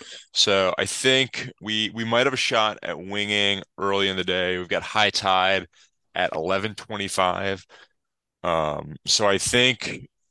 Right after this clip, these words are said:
get out there early while there's still maybe a hair of south in it, more west in it, and use that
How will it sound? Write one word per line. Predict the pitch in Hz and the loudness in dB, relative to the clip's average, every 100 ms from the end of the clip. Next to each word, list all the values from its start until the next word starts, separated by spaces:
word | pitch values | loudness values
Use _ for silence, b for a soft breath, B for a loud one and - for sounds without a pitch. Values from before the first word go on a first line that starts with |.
| 95 | -10
get | - 117 | 2 8
out | 123 | 8
there | 127 120 | 8 4
early | 110 117 120 123 123 92 | 4 4 4 4 2 0
while | 101 101 | 0 0
there's | 98 98 | 0 -2
still | - 113 | 0 -2
maybe | 107 104 98 | -2 -2 -2
a | 92 | -4
hair | 90 101 101 | -4 -2 0
of | 98 - | 0 0
south | 101 92 98 | 0 0 -2
in | 101 | -4
it, | 101 101 _ - | -2 -4 _ -14
more | 95 95 | -6 -4
west | 92 92 92 - | 0 0 2 0
in | 101 | 0
it, | 98 98 _ B B B B B _ - | 0 0 _ B B B B B _ -2
and | 92 90 90 90 87 85 | 0 2 2 0 -2 -6
use | 90 95 101 95 | -8 -4 0 2
that | 104 95 | 4 2